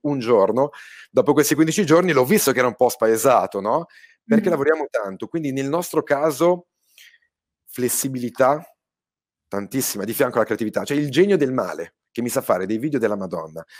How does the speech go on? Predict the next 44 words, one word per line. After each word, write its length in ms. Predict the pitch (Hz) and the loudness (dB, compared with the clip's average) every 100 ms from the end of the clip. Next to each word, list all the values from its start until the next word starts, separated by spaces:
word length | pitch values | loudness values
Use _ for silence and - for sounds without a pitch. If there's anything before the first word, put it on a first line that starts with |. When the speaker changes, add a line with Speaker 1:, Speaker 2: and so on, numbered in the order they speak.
| - | -12
Speaker 1:
che 140 | - | 0
è 20 | 123 | 2
un 180 | 143 | 2
autore, 480 | 123 117 117 95 98 | 0 0 2 2 0
eh, 80 | 110 | 0
e, 80 | 113 | 0
e 60 | 113 | 4
al 160 | 113 113 | 2 4
quale 200 | 147 135 | 2 4
auguro 340 | 123 143 117 | 4 4 2
di 80 | 104 | 2
arrivare 420 | 104 110 131 113 - _ - | 0 2 2 0 -4 _ -6
ai 160 | 110 | -4
festival 380 | 110 131 117 110 | -2 -4 -2 -4
del 120 | 107 | -4
cinema 300 | - 143 117 | -6 -4 -4
nei 100 | 107 | -2
prossimi 300 | 113 - 139 | -4 -4 -2
anni, 160 | 120 117 | -2 -2
a 40 | |
noi 120 | 104 | -6
non 100 | 92 90 | -8 -10
serve. 500 | 80 - - 78 _ _ _ _ _ | -10 -10 -12 -18 _ _ _ _ _
Cioè 120 | - 110 | -4 0
banalmente 480 | 123 127 127 117 | 2 2 0 -2
è, 300 | - 131 127 | 2 0 0
è 100 | - | 0
inconcepibile 1200 | 135 151 147 139 160 151 - 131 170 165 165 156 - - | 2 2 0 0 0 0 0 0 -2 0 4 2 0 -6
un 140 | 135 | -2
inserimento 920 | 143 131 - 123 127 120 98 - 98 - _ | 0 0 0 0 0 -2 -4 -4 -4 -4 _
all'interno 340 | 113 110 120 | -4 0 2
della 100 | 113 | 2
nostra 220 | 117 117 | 0 0
struttura, 380 | 107 107 131 113 | -2 -4 2 2
perché 360 | 98 101 123 123 - - _ _ | 2 2 2 2 -8 -20 _ _
siamo 260 | - 131 156 | -2 0 2
una 100 | 131 | -2
struttura 520 | 123 123 143 156 - - _ _ _ _ _ _ _ _ | -6 0 4 4 2 -6 _ _ _ _ _ _ _ _
che 140 | 135 | 2
ha 60 | 131 | 2
delle 180 | 127 | 2
leve 200 | 131 143 | 2 2
fortemente 520 | 131 127 120 147 139 117 | 2 -2 -2 -4 0 -2
aziendali, 760 | 104 107 110 110 95 90 90 | -2 -4 0 2 4 2 -2